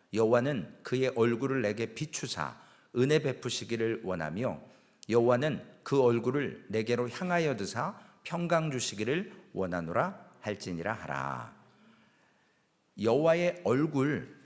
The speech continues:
비춰달라고 이야기합니다. 제가 어떤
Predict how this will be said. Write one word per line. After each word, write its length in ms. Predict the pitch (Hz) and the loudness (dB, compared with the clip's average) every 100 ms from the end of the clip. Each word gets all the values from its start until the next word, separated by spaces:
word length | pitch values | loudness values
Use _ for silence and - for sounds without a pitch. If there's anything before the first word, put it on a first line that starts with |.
| - _ - | -20 _ -8
비춰달라고 1120 | 151 - 190 165 110 87 73 73 117 165 - | -4 0 2 2 2 0 -2 -4 -6 -8 -12
이야기합니다. 600 | 95 95 78 67 60 58 - _ _ _ _ _ - | -4 -2 -2 -4 -10 -14 -18 _ _ _ _ _ -4
제가 180 | 123 131 | 0 2
어떤 480 | 110 131 117 82 | 2 2 0 -4